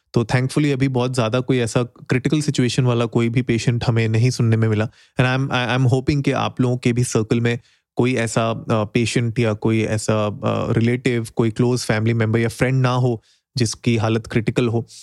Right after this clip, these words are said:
अ, अगर आपकी किसी की भी आप जान पहचान में हैं जिसकी हालत क्रिटिकल है या कोई भी हेल्प चाहिए, तो प्लीज आप लोग रीच आउट करिएगा। हम लोग भी कोशिश करेंगे अपनी एंड से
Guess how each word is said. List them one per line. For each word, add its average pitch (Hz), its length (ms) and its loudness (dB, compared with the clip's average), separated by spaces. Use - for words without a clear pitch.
अ, 107 520 0
अगर 127 200 0
आपकी 127 340 -2
किसी 139 300 -2
की 147 100 0
भी 143 200 0
आप 120 180 -2
जान 117 240 0
पहचान 117 300 0
में 120 160 0
हैं 117 240 0
जिसकी 113 280 -2
हालत 110 280 -2
क्रिटिकल 135 420 0
है 123 200 0
या 120 80 -2
कोई 139 220 0
भी 151 100 0
हेल्प 131 200 0
चाहिए, 127 180 0
तो 127 100 -2
प्लीज 143 320 0
आप 131 160 0
लोग 131 160 2
रीच 120 200 0
आउट 123 160 -2
करिएगा। 117 340 0
हम 117 200 0
लोग 120 160 0
भी 127 80 0
कोशिश 117 340 0
करेंगे 113 320 0
अपनी 120 220 -2
एंड 110 160 2
से 113 200 -2